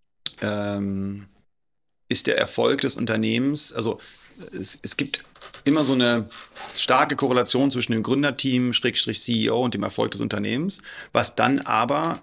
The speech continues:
sehr schnell, wenn man das, äh, nicht versteht, zu dem Gegenteil werden kann. Also,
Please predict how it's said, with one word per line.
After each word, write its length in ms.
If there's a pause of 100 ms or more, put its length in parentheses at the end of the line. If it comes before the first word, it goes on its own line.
sehr 300
schnell, 500
wenn 100
man 220
das, 380 (640)
äh, 100
nicht 200
versteht, 600
zu 140
dem 260
Gegenteil 500
werden 260
kann. 260 (140)
Also, 260